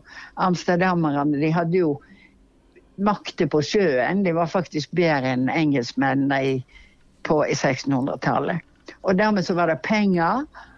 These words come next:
og da var det penger å hente, og de tapetserte disse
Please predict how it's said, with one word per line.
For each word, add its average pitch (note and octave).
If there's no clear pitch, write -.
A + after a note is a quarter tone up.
og G#3
da A3
var F#3+
det E3
penger F3+
å D3
hente, F3
og G#3
de E3+
tapetserte E3+
disse D3